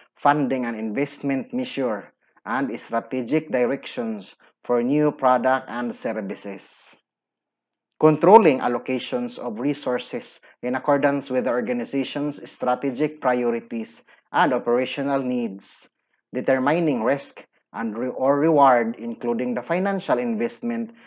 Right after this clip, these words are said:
return, and portfolio value, reviewing and resolving conflicting goals and objectives,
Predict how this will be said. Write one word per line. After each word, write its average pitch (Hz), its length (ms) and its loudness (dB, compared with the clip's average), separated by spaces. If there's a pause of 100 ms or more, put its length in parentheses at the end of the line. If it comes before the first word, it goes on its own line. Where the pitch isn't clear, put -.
(140)
return, 131 500 6
and 110 220 -6
portfolio 127 640 0
value, 110 500 -2 (1700)
reviewing 131 640 4
and 98 140 -8
resolving 123 560 0
conflicting 123 720 -2
goals 117 400 2
and 117 140 -8
objectives, 104 800 -8